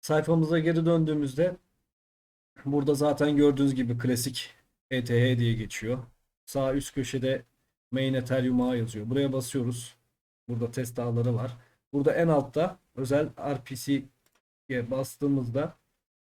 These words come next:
burada karşımıza başka bir ekran çıkıyor arkadaşlar. İşte bu burada kopyaladığımız şeyleri buralara ekleyeceğiz.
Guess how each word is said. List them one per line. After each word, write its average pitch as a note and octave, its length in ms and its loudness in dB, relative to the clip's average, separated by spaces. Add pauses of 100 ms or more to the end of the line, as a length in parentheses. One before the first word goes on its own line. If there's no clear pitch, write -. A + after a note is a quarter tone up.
(100)
burada D3+ 240 0
karşımıza C#3+ 520 0
başka C#3+ 300 0
bir C#3 100 2
ekran B2 280 -2
çıkıyor G#2+ 340 -10
arkadaşlar. G2 560 -12 (360)
İşte C#3 220 -4
bu D3+ 140 -2
burada E3 240 0
kopyaladığımız D#3 680 0
şeyleri C3+ 380 0
buralara C3 380 0
ekleyeceğiz. B2 680 -8